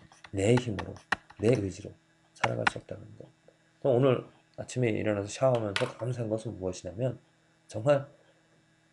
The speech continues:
내가 지금 하나님을 알아가고 이렇게 하나님을 전하고 말씀을 읽고 말씀으로 하나님을 배워가는 이 상황에서 이 일에 힘을 쓸 수 있다라는 것입니다.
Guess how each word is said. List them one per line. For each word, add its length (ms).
내가 320
지금 280
하나님을 560
알아가고 420
이렇게 180
하나님을 380
전하고 440
말씀을 500
읽고 220
말씀으로 440
하나님을 400
배워가는 680
이 80
상황에서 800
이 60
일에 380
힘을 300
쓸 160
수 160
있다라는 440
것입니다. 500